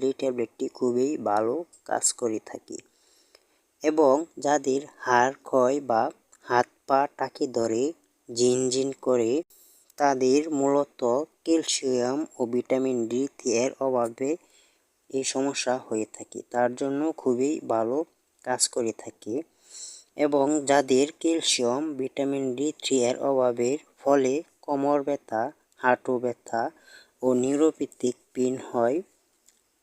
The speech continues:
তাদের জন্য খুবই দ্রুত কাজ করে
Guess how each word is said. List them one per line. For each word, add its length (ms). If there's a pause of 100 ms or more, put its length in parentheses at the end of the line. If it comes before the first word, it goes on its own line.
(180)
তাদের 420
জন্য 200 (220)
খুবই 340 (640)
দ্রুত 320 (340)
কাজ 160 (140)
করে 180